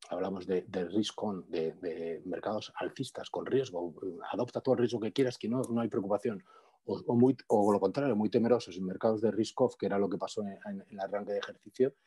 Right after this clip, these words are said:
y se mueven todos de forma coordinada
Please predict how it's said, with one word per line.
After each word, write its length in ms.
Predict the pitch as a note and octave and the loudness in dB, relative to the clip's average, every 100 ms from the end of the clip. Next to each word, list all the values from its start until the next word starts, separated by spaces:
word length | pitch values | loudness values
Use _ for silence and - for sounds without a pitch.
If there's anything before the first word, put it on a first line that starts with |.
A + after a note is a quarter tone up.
| _ _ _ - _ | _ _ _ -20 _
y 60 | - | -4
se 120 | A2+ | 2
mueven 380 | A2 B2+ D3+ C3+ | 6 8 8 6
todos 260 | C#3+ C#3 | 6 6
de 80 | A2+ | 2
forma 340 | - B2 A#2+ G#2+ | 2 4 4 2
coordinada 680 | A2 G2 G2+ A2+ B2+ D#3+ | 0 0 0 0 -2 -4